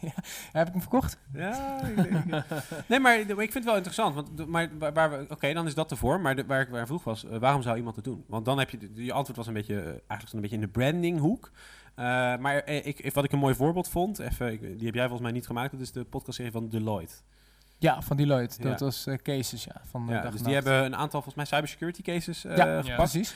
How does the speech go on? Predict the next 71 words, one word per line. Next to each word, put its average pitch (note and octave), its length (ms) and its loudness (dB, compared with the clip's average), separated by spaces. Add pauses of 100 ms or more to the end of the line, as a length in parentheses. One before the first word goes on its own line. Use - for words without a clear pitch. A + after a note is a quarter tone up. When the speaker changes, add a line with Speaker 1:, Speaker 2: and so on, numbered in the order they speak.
Speaker 2:
En - 140 -20
die C3+ 60 4
hebben C#3 180 6
daar C#3+ 100 6
echt D3+ 100 -2
heel D#3 180 4
erg D3+ 120 2
in C#3+ 60 -2
de C3 60 -2
diepte E3 260 -4
gegaan. F3 340 -4 (260)
Alleen, D3+ 260 2
ik G#3 120 -4
had B3 100 -6
het G#3+ 100 -10
idee, F3 560 -2 (100)
en C3+ 60 -12
dat C3+ 100 -8
is - 60 -14
misschien E3 240 -8
niet E3+ 160 -8
waar, D3+ 200 -2
ik C#3+ 80 -6
denk F#3 120 -4
niet A#3 120 -8
dat G3 140 -6
het - 80 -14
echt D#3 120 -12
een - 120 -12
acquisitiedoel C#3+ 560 -10
had. G#2+ 120 -8
Ik E3 80 -12
denk F3+ 120 -12
dat E3 100 -12
het G3 140 -12
ook E3 60 -8
een D#3+ 220 -16
talentwervingsdoel B2 1040 -4
had. F#2+ 300 -6 (380)
Speaker 1:
Ja, B3+ 220 4 (120)
Speaker 2:
Omdat D#3 160 -2
ze - 60 -4
Speaker 1:
dat - 0 -
Speaker 2:
dachten, G3 140 4
Speaker 1:
kan G#3+ 100 6
Speaker 2:
ja, F#3+ 60 8
Speaker 1:
heel F3+ 100 8
Speaker 2:
jonge F3+ 120 6
Speaker 1:
goed. F3+ 100 8
Speaker 2:
mensen G#3 200 4
luisteren G3+ 340 4
ernaar, G3 420 6 (220)
vinden D3+ 260 0
het D#3+ 120 -2
vet F#3 180 0
wat D#3 100 -2
we D3 80 -2
doen, G3+ 380 2
dus E3 160 0
willen F3 160 2
misschien D#3+ 200 -4
bij C#3+ 140 4
Deloitte G#2+ 300 -4
werken. B1+ 240 -12 (200)
Speaker 1:
Ja, F#3+ 220 0 (120)
maar G#3 140 4
Speaker 3:
Ja, A#3+ 40 6
Speaker 1:
ik - 80 4
Speaker 3:
zou D3 140 4
Speaker 1:
denk, - 20 -6
Speaker 3:
kunnen. C#3 240 2